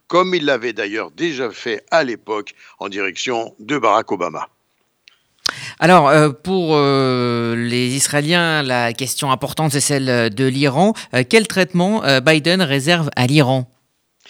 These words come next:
Speaker 1: L'Iran inquiète les Israéliens, c'est vrai. Téhéran s'est lancé dans un programme accéléré d'enrichissement de l'uranium à vingt pour cent et dans le développement de toutes sortes de missiles à moyenne et longue portée, accompagnés de drones offensifs,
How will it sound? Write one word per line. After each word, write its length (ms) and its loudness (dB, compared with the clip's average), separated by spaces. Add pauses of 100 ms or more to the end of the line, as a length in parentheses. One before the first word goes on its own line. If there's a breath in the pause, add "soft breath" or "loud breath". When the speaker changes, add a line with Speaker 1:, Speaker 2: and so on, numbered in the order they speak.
(420 loud breath)
Speaker 1:
L'Iran 600 2
inquiète 400 -4
les 160 -10
Israéliens, 500 -8
c'est 140 -6
vrai. 240 -6
Téhéran 400 2
s'est 140 -6
lancé 240 -6
dans 200 -8
un 80 -4
programme 540 -2
accéléré 600 -2
d'enrichissement 680 -2
de 80 -6
l'uranium 480 -2
à 80 0
vingt 160 -4
pour 180 -10
cent 220 -2
et 80 -4
dans 120 -4
le 140 -6
développement 540 -4
de 100 -6
toutes 240 -10
sortes 380 0
de 640 -4
missiles 560 2
à 40 2
moyenne 380 0
et 60 -4
longue 200 -4
portée, 400 -2
accompagnés 520 -6
de 160 -8
drones 300 -2
offensifs, 640 -4